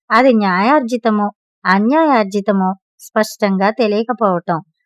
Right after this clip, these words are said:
అందుకే దాన్ని పరోపకారి అయిన సాధువు పరం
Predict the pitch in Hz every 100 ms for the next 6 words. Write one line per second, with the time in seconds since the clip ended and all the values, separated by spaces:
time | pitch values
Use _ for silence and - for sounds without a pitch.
0 | _ 180 208 320 415 349 220 202 190 214
1 | - _ - 220 262 320 320 277 240 233
2 | 220 208 190 170 170 220 254 247 208